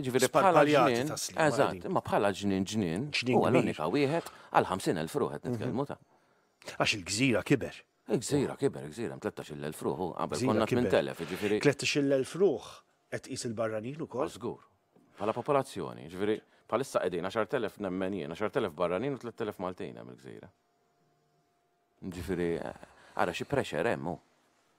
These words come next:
Speaker 1: I mean, eh,
Speaker 2: Għax aħna dejjem insemmu San Paolo il-Baħar.
Speaker 1: Le,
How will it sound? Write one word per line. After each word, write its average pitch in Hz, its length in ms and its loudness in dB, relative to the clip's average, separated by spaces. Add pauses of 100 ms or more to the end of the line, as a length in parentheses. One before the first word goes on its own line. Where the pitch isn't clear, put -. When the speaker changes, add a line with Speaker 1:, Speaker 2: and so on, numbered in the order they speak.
(300)
Speaker 1:
I 101 80 0
mean, 92 220 -2
eh, - 160 -8
Speaker 2:
Għax - 140 -6 (120)
aħna 131 120 -4
dejjem 110 180 -8
insemmu 98 300 -14
San 104 180 -12
Paolo 101 260 -12
il-Baħar. - 340 -16
Speaker 1:
Le, 104 380 4